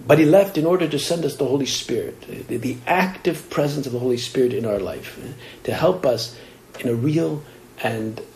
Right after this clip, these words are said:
cogent manner. Now, obviously, Beethoven really regretted the loss of his hearing, hmm? Uh, but he did not realize that the very fact that he lost his hearing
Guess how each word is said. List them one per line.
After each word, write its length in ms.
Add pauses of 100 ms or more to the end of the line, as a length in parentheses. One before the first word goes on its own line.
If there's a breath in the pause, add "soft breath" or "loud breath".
(140)
cogent 500
manner. 400 (1300 loud breath)
Now, 360 (280)
obviously, 760 (300)
Beethoven 720
really 600
regretted 720 (300)
the 100
loss 520
of 100
his 140
hearing, 460 (160)
hmm? 200 (1200 loud breath)
Uh, 340
but 340
he 240
did 160
not 280
realize 1080
that 140
the 80
very 200
fact 320
that 100
he 80
lost 320
his 220
hearing 480